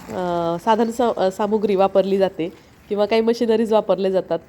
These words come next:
तर, अ, ॲक्टिव्हिटी सोप्या करण्यासाठी. तर बघा आता, अ, तर आपल्याकडे कसं ते चढायला लागतं, मग परत ते ट्रॉली उचलायची, मग ते खूप वजन असतं, त्याला दोन तीन लोक लागतात. तर तसं इथं काही गरज लागत नाही. म्हणजे ह्यांनी, अ, जीवन इतकं सोपं केलं ना, सुखकर केलं, म्हणजे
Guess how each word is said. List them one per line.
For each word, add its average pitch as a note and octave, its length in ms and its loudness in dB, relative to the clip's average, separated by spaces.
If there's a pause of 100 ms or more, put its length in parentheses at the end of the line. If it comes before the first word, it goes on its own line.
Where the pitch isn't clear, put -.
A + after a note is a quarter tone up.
(100)
तर, F3 300 -2
अ, - 60 -2
ॲक्टिव्हिटी A3 440 -2
सोप्या A3 300 2
करण्यासाठी. F#3 540 -4
तर F#3+ 100 -4
बघा G#3 240 0
आता, G3+ 200 -2 (840)
अ, F3 380 -2 (120)
तर G#3+ 100 -2 (240)
आपल्याकडे A3+ 360 2
कसं B3 220 -2
ते A#3 80 2
चढायला A#3 440 2
लागतं, G3+ 520 0
मग G3 100 -6
परत G3 240 -2 (380)
ते G3 40 0
ट्रॉली G3+ 320 2
उचलायची, F3+ 720 -2
मग F3 140 -10
ते G3 80 -6
खूप G3+ 180 -8
वजन G#3+ 400 2
असतं, G3+ 340 0
त्याला F#3 180 0
दोन F#3+ 260 -2
तीन G#3 120 -2
लोक G3+ 240 -2
लागतात. E3 420 -4 (500)
तर A3 120 -4 (120)
तसं C4 220 2
इथं C4 220 -2
काही B3 240 0
गरज A3 300 0
लागत F#3 320 -2
नाही. E3+ 120 -6 (440)
म्हणजे G#3+ 200 -4
ह्यांनी, C4+ 320 0 (100)
अ, G3+ 240 4
जीवन B3+ 320 0
इतकं C4+ 220 -2
सोपं C#4+ 420 0
केलं A#3 320 0
ना, F#3 140 -4
सुखकर A#3+ 560 -2
केलं, F#3+ 300 0
म्हणजे F#3+ 240 -2